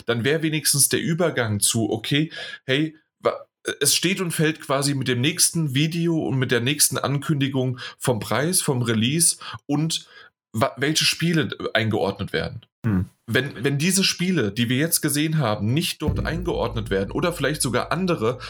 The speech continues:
Speaker 1: die jetzt wie ein Shadow Drop in Anführungszeichen, die noch gezeigt werden, die wir noch gar nicht gesehen haben, die dann für, äh, für das Release-Window oder für das Release rauskommen, dann bin ich wieder zufrieden. Aber das muss wirklich vorhanden sein. Ansonsten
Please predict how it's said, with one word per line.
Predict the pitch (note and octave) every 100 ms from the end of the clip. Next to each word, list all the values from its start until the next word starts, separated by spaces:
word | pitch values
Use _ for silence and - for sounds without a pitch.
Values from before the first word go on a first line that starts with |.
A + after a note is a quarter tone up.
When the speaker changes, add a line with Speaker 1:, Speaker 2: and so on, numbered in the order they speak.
| -
Speaker 1:
die | B2
jetzt | B2 B2 - G2
wie | A#2+
ein | A2
Shadow | - D3+ E3+
Drop | D3+ A#2 G#2+
in | A2+
Anführungszeichen, | D#2+ G#2 G#2+ G2+ - F#2 A2
die | A2
noch | B2
gezeigt | A#2+ B2+ - F3 F3+
werden, | G#2+ G2 A#2+ B2 - -
die | A#2+
wir |
noch | B2+ B2
gar | G#2+
nicht | A#2+
gesehen | B2 A2+ D3 E3
haben, | D#3+ D#3 C3
die | B2+
dann | C#3+ C#3+ C3+
für, | - C3+ C#3+ C#3 - - - -
äh, | A#2+ A#2+ A#2 A#2 -
für | - C#3
das | B2 -
Release-Window | A#2 A2+ A#2+ - B2 E3+ F#3
oder | D#3 C3+
für | B2 A#2+
das | A2+ -
Release | A2+ D3 G#3
rauskommen, | - F#2+ - - G2+ C#3 - - -
dann | - D3
bin | F3
ich | F3+ E3
wieder | D#3+
zufrieden. | D#3+ D3 - C#3+ B2+ F#2 - -
Aber | A2+ B2 B2 -
das | - D#3+ - D#3
muss | E3+ -
wirklich | D#3 E3+ F3+ - - _
vorhanden | - C3 E3+ C#3
sein. | A2 G#2 A2 C#3 - -
Ansonsten | - B2 B2+ D#3 - D#3+ C#3